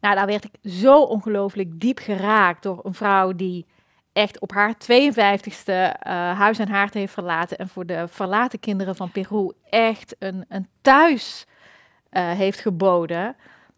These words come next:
En dat was zo ongelooflijk voelbaar.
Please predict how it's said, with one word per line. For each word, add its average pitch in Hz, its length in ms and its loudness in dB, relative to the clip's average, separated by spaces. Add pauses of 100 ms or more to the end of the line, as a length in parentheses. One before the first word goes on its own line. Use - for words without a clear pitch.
(100)
En 214 100 -2
dat 220 120 0
was 196 160 -4 (100)
zo 214 460 4
ongelooflijk 240 580 -2
voelbaar. 214 960 0